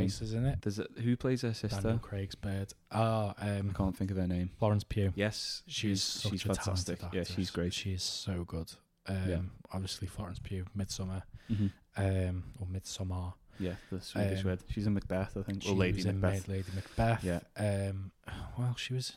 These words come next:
Speaker 2: This is sort
Speaker 1: She's been,
Speaker 2: of.
Speaker 1: she's been in, like, a massive, like, pack of films in the
Speaker 2: This
Speaker 1: last,
Speaker 2: is
Speaker 1: like, three
Speaker 2: sort of
Speaker 1: years.
Speaker 2: a big Hollywood
Speaker 1: She's in a,
Speaker 2: blockbuster sort
Speaker 1: she's
Speaker 2: of
Speaker 1: in,
Speaker 2: film,
Speaker 1: she's in
Speaker 2: though,
Speaker 1: a
Speaker 2: isn't
Speaker 1: big,
Speaker 2: it?
Speaker 1: uh, rise now, isn't she?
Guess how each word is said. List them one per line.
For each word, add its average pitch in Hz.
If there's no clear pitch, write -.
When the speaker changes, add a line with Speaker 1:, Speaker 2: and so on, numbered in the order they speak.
Speaker 2:
This 127
is 127
sort 120
Speaker 1:
She's -
been, -
Speaker 2:
of. -
Speaker 1:
she's 110
been 113
in, 117
like, 117
a 104
massive, 92
like, 85
pack -
of 95
films 87
in 90
the 87
Speaker 2:
This -
Speaker 1:
last, 131
Speaker 2:
is 87
Speaker 1:
like, 117
three 113
Speaker 2:
sort 87
of 87
Speaker 1:
years. 101
Speaker 2:
a -
big 98
Hollywood 95
Speaker 1:
She's 95
in 95
a, 98
Speaker 2:
blockbuster 95
sort 95
Speaker 1:
she's 95
Speaker 2:
of 95
Speaker 1:
in, 95
Speaker 2:
film, 92
Speaker 1:
she's 92
in 92
Speaker 2:
though, 92
Speaker 1:
a 92
Speaker 2:
isn't 90
Speaker 1:
big, -
Speaker 2:
it? 87
Speaker 1:
uh, 85
rise 87
now, 92
isn't 87
she? 87